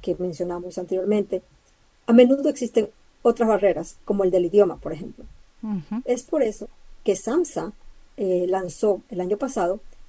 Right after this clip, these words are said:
Speaker 1: encuentra apoyo punto gov. Esta, este website, Encuentra Apoyo, ayuda a las personas a encontrar opciones de tratamiento adecuadas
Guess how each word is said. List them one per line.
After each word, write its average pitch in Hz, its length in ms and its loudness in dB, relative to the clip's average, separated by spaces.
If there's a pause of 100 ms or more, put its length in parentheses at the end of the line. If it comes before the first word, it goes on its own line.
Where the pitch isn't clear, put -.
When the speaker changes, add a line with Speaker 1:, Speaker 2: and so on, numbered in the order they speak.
(120)
Speaker 1:
encuentra 240 600 4
apoyo 220 500 2
punto 196 540 -4
gov. - 180 -6 (960)
Esta, 277 520 -2
este 269 320 2
website, - 800 0 (340)
Encuentra 196 440 -2
Apoyo, 175 320 4 (160)
ayuda 240 380 0
a - 40 -6
las 233 160 -2
personas 196 580 -8 (280)
a 214 80 2
encontrar 214 440 2
opciones 269 680 2
de 214 120 2
tratamiento 185 840 -4 (320)
adecuadas 262 680 0